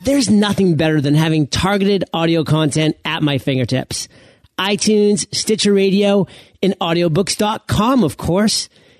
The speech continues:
If you love consuming audio content as much as I do, then you're going to love audiobooks dot com. In addition to their online library that boasts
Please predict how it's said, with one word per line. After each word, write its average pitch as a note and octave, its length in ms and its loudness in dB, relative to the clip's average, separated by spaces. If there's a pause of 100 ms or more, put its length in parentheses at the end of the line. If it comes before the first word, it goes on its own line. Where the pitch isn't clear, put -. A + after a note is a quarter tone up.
If - 120 -10
you D4 160 2
love F3+ 300 2
consuming F#3+ 420 2
audio E3 320 0
content E3 540 0
as C#3 160 0
much D3+ 260 0
as D3 140 0
I D3 160 -2
do, D3 260 0 (260)
then G#3 180 2
you're C4+ 120 4
going B3+ 260 2
to G#3+ 120 2
love D#3 520 0 (140)
audiobooks D3 640 -2 (140)
dot C3+ 280 -2
com. A#2+ 360 -2 (260)
In A#3+ 120 2
addition C4+ 400 2
to C#4+ 100 2
their C#4+ 260 0
online F#3 460 2
library D3 460 0
that D3 120 0
boasts G3+ 300 0